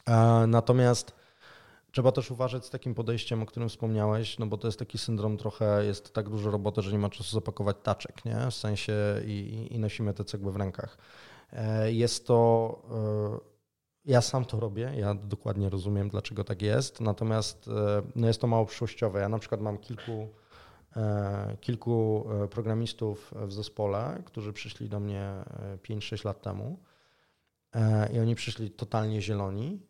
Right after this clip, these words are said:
tak? E, tam konkretnie, no nieważne, Ania, Mateusz, Krzysiek od nas, e, z zespołu przyszli właśnie jakieś pięć, sześć lat temu i, e,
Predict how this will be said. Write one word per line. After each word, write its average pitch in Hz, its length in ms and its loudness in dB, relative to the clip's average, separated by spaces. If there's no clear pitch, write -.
tak? - 400 -6
E, 95 120 -10
tam 98 140 -10
konkretnie, 101 540 -8
no 110 240 -2
nieważne, 95 300 -16
Ania, 117 240 -2
Mateusz, 98 440 -8
Krzysiek - 400 -10
od 98 100 -12
nas, 98 360 -10
e, 95 40 -10
z 90 40 -12
zespołu 104 340 -8
przyszli - 300 -14
właśnie 101 180 -10
jakieś - 180 -16
pięć, 107 200 -10
sześć - 180 -14
lat 95 160 -12
temu 113 300 -10
i, 123 600 -2
e, 117 500 4